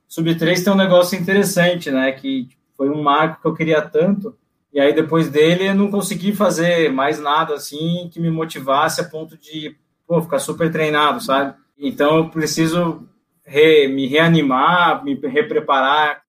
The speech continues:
mesmo pra Boston. Essa Boston que eu fiz virtual, tá certo que eu escolhi, pô, foi uma época de seca em Brasília, peguei um subida e descida, mas fiz quatro horas e pouco, tá? Bem diferente do índice que eu consegui, né?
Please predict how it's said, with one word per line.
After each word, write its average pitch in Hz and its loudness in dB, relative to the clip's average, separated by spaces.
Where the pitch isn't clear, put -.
mesmo 160 -2
pra 220 2
Boston. 165 2
Essa 139 -2
Boston 147 -4
que - -10
eu 143 -8
fiz 135 -12
virtual, 139 -2
tá 131 -12
certo 151 -4
que - -10
eu - -4
escolhi, 156 -2
pô, 139 -6
foi 131 -6
uma 127 -2
época 135 -4
de 127 -8
seca 147 -6
em 131 -4
Brasília, 120 -4
peguei 131 -6
um 127 -6
subida 139 -10
e 135 -8
descida, 147 -2
mas 170 4
fiz 165 -4
quatro 151 2
horas 160 6
e 196 0
pouco, 160 0
tá? 143 -6
Bem 139 2
diferente 175 2
do 151 -6
índice 160 -2
que - 0
eu - -2
consegui, 127 -4
né? 120 -8